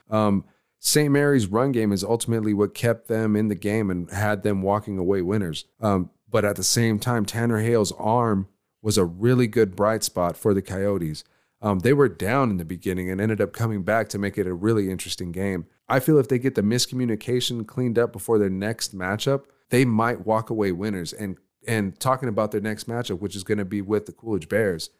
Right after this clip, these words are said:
it's going to be a very interesting one if the Bears take the Combs Coyotes lightly.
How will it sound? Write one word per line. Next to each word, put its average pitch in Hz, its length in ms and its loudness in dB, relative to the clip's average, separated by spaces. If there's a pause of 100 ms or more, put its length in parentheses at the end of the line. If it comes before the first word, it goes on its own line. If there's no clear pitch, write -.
(140)
it's 113 260 0
going 107 300 0
to 92 80 -2
be 98 220 -2
a 87 80 -2
very 101 520 0
interesting 95 520 -8
one 87 200 -6
if 80 120 -16
the 85 80 -8
Bears 90 480 -2
take 87 340 -8
the 82 80 -18
Combs 87 380 -10
Coyotes 80 460 -8
lightly. 76 420 -14